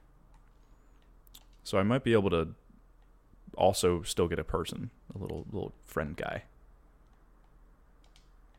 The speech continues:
Anyway, thanks for listening to the, what are we called? What are we called today? Oh, okay. I got a message from you. I'm guessing that means you're no longer on.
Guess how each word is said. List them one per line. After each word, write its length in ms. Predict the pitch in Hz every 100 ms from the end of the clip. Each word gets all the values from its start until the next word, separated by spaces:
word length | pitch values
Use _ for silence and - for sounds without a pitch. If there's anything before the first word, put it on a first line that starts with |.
| - - - - - - - - - - - - - - - -
Anyway, 360 | 175 135 156 143 - - - -
thanks 160 | 131
for 120 | - 127
listening 400 | 120 123 120 117
to 480 | 120 113 113 110 120 - - - - - - 190 139 113
the, 460 | 107 107 107 104 98 - - - - - - - - - - - - - -
what 80 | 101
are 20 |
we 80 | 90
called? 300 | 85 82 - -
What 80 | 98
are 20 |
we 60 | 95
called 220 | 90 87
today? 240 | 87 87 - -
Oh, 180 | 107 - -
okay. 300 | 98 - 117 - -
I 80 | 98
got 140 | 87
a 20 |
message 320 | 78 98 - -
from 280 | 53 55 - - - - - - - - - _ - - -
you. 180 | 143 135
I'm 120 | 131
guessing 280 | 127 123 131
that 120 | 131 127
means 380 | 135 135 123
you're 160 | 127 127
no 140 | 127
longer 460 | 127 127 127 127 117
on. 460 | 85 85 - -